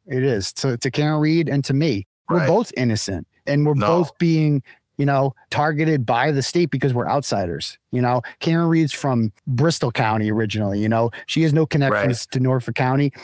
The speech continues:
Speaker 1: I'm from Worcester County. I have no connections out there. And these are the good old boys. We messed with the good old boys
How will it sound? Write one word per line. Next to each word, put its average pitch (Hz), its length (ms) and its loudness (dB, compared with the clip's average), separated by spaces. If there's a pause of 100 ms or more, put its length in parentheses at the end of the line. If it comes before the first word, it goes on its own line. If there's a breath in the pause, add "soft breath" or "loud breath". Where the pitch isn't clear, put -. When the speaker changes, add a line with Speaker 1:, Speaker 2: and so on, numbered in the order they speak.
(140 loud breath)
Speaker 1:
I'm 156 160 -2
from 156 240 2
Worcester 175 260 0
County. 117 360 2
I 117 40 2
have 147 100 2
no 147 120 2
connections 131 500 -2
out 127 200 0
there. 131 260 0 (260 loud breath)
And 139 200 2
these 156 180 2
are - 40 2
the 165 60 2
good 160 220 2
old 175 180 2
boys. 110 440 -4 (180)
We 160 220 2
messed 156 260 0
with 160 140 0
the 160 80 -4
good 147 180 2
old 170 160 2
boys 80 400 -6